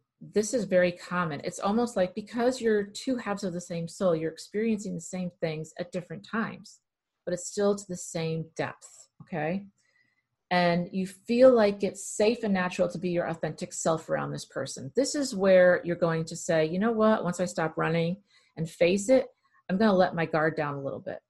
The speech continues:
I'm going to start to let this person in because I feel like I see them differently.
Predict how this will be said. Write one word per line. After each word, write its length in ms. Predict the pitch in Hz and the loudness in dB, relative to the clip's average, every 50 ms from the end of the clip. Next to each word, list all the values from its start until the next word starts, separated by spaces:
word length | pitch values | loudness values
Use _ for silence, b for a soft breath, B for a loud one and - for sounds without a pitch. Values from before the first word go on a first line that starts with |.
| _ _ _ _ _ _ - | _ _ _ _ _ _ -8
I'm 140 | 156 165 170 | -8 -4 0
going 280 | 190 190 190 190 185 185 | 0 2 2 2 0 -2
to 160 | - 180 160 | -4 -8 -8
start 280 | - - 170 151 - | -2 -2 -2 -2 -2
to 80 | - 156 | -2 -4
let 140 | 160 156 160 | -4 -4 -4
this 140 | 160 - - | -6 -14 -12
person 360 | - - 151 - - - - | -12 -12 -12 -10 -12 -10 -8
in 120 | 156 156 | -8 -8
because 260 | 143 151 - - 170 | -8 -10 -14 -10 -8
I 140 | 160 151 151 | -8 -8 -8
feel 420 | - - _ - 190 220 269 302 277 | -8 -12 _ -4 -2 0 0 2 2
like 220 | 240 220 208 196 | 2 0 0 0
I 60 | 170 | -4
see 260 | 165 - - - 220 | -4 -6 -6 -6 -4
them 180 | 233 240 214 180 | 0 0 0 0
differently. 640 | - 165 151 - - 185 - 185 220 247 277 285 277 | 0 -4 -6 -4 -6 -6 -4 -4 -4 -4 -4 -6 -8